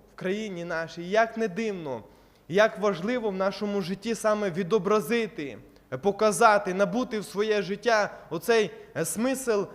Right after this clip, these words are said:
Духа Святого, який працює в моєму житті, який утішить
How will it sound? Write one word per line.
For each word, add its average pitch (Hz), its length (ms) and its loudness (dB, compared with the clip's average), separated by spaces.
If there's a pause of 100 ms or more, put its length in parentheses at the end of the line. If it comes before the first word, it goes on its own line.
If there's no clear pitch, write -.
(120)
Духа 226 420 0
Святого, 220 500 2
який 220 400 -4 (200)
працює 220 500 -2
в 214 60 -2
моєму 214 500 -2
житті, 202 600 -8 (880)
який 202 320 0
утішить 233 880 -2